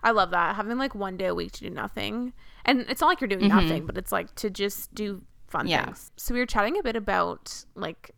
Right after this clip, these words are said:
Speaker 1: social media affecting your mental health. Do you have any tips of, like, how you can almost disassociate from social media and how,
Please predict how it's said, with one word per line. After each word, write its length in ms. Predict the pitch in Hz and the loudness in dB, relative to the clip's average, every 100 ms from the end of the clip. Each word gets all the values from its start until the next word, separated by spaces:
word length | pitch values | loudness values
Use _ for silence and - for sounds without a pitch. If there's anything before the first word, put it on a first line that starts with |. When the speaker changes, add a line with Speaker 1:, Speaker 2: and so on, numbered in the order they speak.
| - - _ 254 | -20 -20 _ -18
Speaker 1:
social 380 | - 202 202 202 | -6 -2 -2 -2
media 260 | 190 180 | -2 -2
affecting 300 | 196 208 202 202 | -2 -2 -2 -2
your 80 | |
mental 280 | 190 190 202 | -2 -4 -2
health. 360 | 196 - 196 - | 2 2 2 0
Do 80 | 247 | 0
you 40 | 277 | 0
have 40 | |
any 100 | 466 539 | 0 6
tips 360 | - 208 190 - | 8 8 4 -4
of, 140 | 208 | -2
like, 300 | 196 185 - - - - - - - | -2 -2 -6 -10 -10 -14 -16 -16 -6
how 300 | - 180 180 | 6 8 8
you 140 | 190 196 | 2 -2
can 440 | 214 196 180 - - - | -2 -2 -4 -8 -10 -2
almost 480 | 185 175 185 196 - - - | 0 2 0 -2 -8 -12 -6
disassociate 760 | 208 208 196 190 185 - 214 220 | -6 -4 -2 0 2 2 2 2
from 320 | 226 220 220 | 0 0 0
social 340 | - 226 226 | 2 4 4
media 260 | 226 220 220 | 2 4 2
and 80 | 214 | 2
how, 340 | 202 196 | 2 2